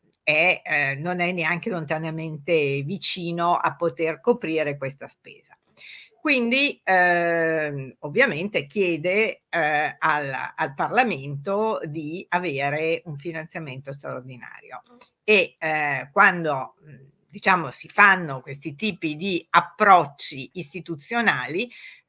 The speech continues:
eh, deve essere il ministro, ehm, mm, della, in questo caso dell'università e della, eh, che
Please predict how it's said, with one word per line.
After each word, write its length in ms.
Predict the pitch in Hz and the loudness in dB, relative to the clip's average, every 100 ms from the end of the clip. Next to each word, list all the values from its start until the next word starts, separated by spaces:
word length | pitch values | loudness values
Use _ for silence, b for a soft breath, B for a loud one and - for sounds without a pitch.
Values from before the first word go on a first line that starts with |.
| - | 4
eh, 500 | 175 160 147 143 139 | 6 6 6 2 0
deve 240 | 175 240 170 | 4 6 6
essere 760 | 143 143 196 185 190 202 208 196 | 4 -4 0 2 2 0 -2 -2
il 180 | 175 | -6
ministro, 1120 | 160 196 247 185 147 - - 175 175 185 - - | -4 -4 -2 -2 -4 -8 -2 2 4 4 2 -4
ehm, 1120 | 165 156 156 156 156 151 147 147 143 135 87 - | -4 -4 -4 -4 -6 -8 -12 -14 -14 -16 -16 -12
mm, 240 | 160 151 139 131 120 | -10 -8 -10 -12 -6
della, 340 | 147 151 139 131 | 0 0 0 -4
in 100 | 151 | -6
questo 320 | 147 143 - | -6 -6 -4
caso 360 | 143 196 185 165 | 4 6 6 2
dell'università 1000 | 135 147 156 143 147 - 151 196 185 - | -6 -6 -8 -4 -6 -6 0 6 6 4
e 120 | 143 | -4
della, 760 | 135 143 123 - - 139 135 117 | -10 -8 -6 -8 -10 -10 -10 -10
eh, 80 | - | -8
che 400 | - 180 202 220 | -2 2 4 2